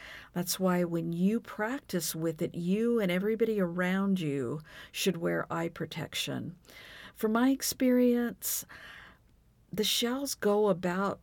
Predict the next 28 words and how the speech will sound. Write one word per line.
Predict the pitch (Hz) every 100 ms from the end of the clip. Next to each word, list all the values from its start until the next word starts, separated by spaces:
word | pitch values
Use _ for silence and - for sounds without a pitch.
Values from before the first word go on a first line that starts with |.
| -
six, | - - - - - - 190 202 - - 190
maybe | 185 180 180
ten | - - 190 190 190
feet | 190 202 190 190
behind | 160 160 170 180 180
you | 185 185 180
in | - 175
a | 156 151
four | - 180 175
o'clock | 175 - 175 175
position, | 190 185 190 185 190 190 190 - - - - - - 202
although | 202 214 196 - - _ _ _
it | 240 311 -
can | 247 247 262
vary | 196 190 196 202
a | 185
lot. | 175 156 165 190 220 - - - - - - -
So | - - 214 202 190 - _ _ _ _ _ _ _
it | 254 233
makes | 330 -
sense | - - 220 240 269 - - -
if | 220 190 196
all | 196
four | 196 - - 233 247
shots | 247 - 233 240 - -
were | 226
fired | 214 220 214 214 196
there, | 208 208 208